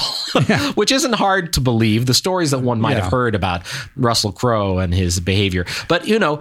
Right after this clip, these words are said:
Speaker 1: who, who can say? It just doesn't translate on
Speaker 2: Yeah.
Speaker 1: the big screen.
Speaker 2: Well, of course, he comes waltzing in pretending to be her husband 'cause her husband died in the Crusade. So he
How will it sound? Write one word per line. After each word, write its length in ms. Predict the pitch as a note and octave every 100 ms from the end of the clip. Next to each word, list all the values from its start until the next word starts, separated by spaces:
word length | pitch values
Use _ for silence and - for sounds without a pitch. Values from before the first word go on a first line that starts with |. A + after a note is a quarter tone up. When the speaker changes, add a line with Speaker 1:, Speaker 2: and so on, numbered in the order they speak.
| -
Speaker 1:
who, 160 | G#3 A3+
who 220 | G3 A3
can 160 | C#3+ D#3+
say? 280 | B2+ F#2 G#2+
It 60 |
just 180 | B2+ A#2+
doesn't 320 | F3 C#3+ D3
translate 480 | - B2+ B2+ B2 G#2+
on 100 | G2+ A#2
Speaker 2:
Yeah. 120 | A#2+
Speaker 1:
the 60 |
big 100 | F#2+
screen. 360 | - - A2+ F2+
Speaker 2:
Well, 160 | B3+ F3+
of 100 | -
course, 200 | G3+ F3
he 80 |
comes 220 | F#3 E3 A2
waltzing 340 | B2+ C3+ A#2
in 160 | A#2 G#2+
pretending 360 | F2+ A#2+ A#2
to 40 | G#2+
be 140 | A2
her 100 | G2
husband 460 | F2+ A2 G2+ G2 G#2+
'cause 200 | G#2+ F2+
her 160 | G#2+ G#2+
husband 340 | A#2+ G2+ G#2
died 260 | G#2+ A2 G#2+
in 80 | G2+
the 80 |
Crusade. 500 | F#2 G2 - A2+ G2+
So 120 | F#2+ G#2
he 220 | A#2